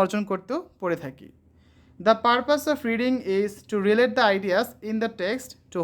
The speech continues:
what you already know। পড়ার উদ্দেশ্য হচ্ছে পাঠের ধারণাগুলোকে তুমি যা ইতিমধ্যে জানো তার সাথে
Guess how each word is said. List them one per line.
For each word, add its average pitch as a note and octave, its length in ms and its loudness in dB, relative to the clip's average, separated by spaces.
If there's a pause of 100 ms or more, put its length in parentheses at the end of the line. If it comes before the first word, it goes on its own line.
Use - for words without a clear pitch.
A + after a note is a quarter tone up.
what G#3+ 140 4 (100)
you D4 60 0 (100)
already G3 420 2
know। C3 120 -2 (840)
পড়ার A#3+ 300 8
উদ্দেশ্য B3 240 -2 (100)
হচ্ছে C#4 240 -2 (240)
পাঠের A3+ 340 0
ধারণাগুলোকে A3 640 4 (280)
তুমি G3 160 0 (100)
যা F#3+ 140 6
ইতিমধ্যে A#3 440 -2
জানো E3 160 4 (120)
তার F#3+ 180 4
সাথে G#3 180 -2